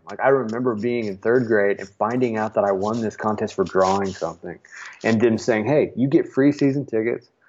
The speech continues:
You get to, you get to obviously go to the whole, every game this season, you and your dad, and, uh,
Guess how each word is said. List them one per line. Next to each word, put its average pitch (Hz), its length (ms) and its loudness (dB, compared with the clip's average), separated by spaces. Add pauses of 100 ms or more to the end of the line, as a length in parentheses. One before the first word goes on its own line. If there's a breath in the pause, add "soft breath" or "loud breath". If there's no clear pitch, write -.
(120 soft breath)
You 127 100 0
get 131 120 2
to, - 220 -4 (140)
you 117 160 0
get 113 180 4
to 107 200 2
obviously 120 420 2
go 120 100 4
to 110 80 0
the 107 120 0
whole, 117 380 2
every 127 240 2
game 110 280 0
this 104 160 -6
season, 104 320 -4
you 104 100 -2
and 107 80 -2
your 107 80 0
dad, 104 460 0 (340 loud breath)
and, 101 320 0
uh, 98 240 4